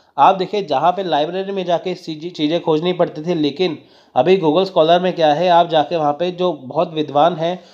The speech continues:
उनका साहित्य आसानी से खोज सकते हैं। Microsoft, Microsoft एकेडमिक सर्च क्या है? देखिए, कई स्रोतों से एकेडमिक पत्रों,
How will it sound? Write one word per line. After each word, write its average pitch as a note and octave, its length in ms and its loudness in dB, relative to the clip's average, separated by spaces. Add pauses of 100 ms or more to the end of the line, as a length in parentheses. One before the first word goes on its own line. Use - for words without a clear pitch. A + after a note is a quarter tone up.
(180)
उनका D3+ 220 2
साहित्य D#3 420 -2
आसानी C#3+ 340 0
से G3 160 -4
खोज E3+ 240 -2
सकते D3 280 -6
हैं। G#2 240 -10 (560)
Microsoft, F3+ 500 2 (760)
Microsoft G3 560 2
एकेडमिक E3 480 -2
सर्च - 220 -2
क्या E3 200 4
है? F3 100 -2
देखिए, F#3+ 400 -4 (360)
कई F#3+ 140 2
स्रोतों E3+ 440 -2
से D#3 140 -4 (1300)
एकेडमिक D#3+ 540 2
पत्रों, F3 360 0